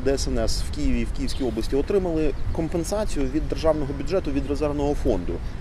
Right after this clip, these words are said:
за втрати цієї техніки. Але жодних позовів до, е, Б Р С М, до винуватців цієї трагедії заявлено не було. Е, це також, е, відповідна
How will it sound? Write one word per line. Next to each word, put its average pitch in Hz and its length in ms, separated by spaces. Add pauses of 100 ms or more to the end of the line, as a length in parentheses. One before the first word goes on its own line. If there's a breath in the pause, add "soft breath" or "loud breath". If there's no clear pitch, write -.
(140 loud breath)
за 127 140
втрати 139 320
цієї 120 300
техніки. - 500 (540 loud breath)
Але 165 200
жодних 180 320
позовів 123 540 (100)
до, 123 200
е, 117 40 (960)
Б 127 60
Р 147 140
С 196 200
М, 175 140 (160)
до 120 260 (440)
винуватців 151 480
цієї 135 260
трагедії 120 360
заявлено 139 480
не 135 180
було. 101 340 (1400 loud breath)
Е, 64 160 (200)
це - 100
також, - 260
е, 107 760
відповідна 131 540